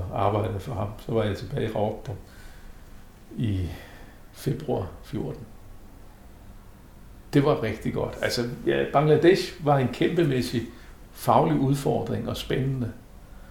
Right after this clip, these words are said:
Men det var et hårdt land at arbejde i.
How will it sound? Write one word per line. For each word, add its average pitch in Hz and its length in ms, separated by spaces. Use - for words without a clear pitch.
Men 107 120
det 113 80
var 107 60
et 104 80
hårdt - 300
land - 160
at 147 60
arbejde 107 400
i. - 40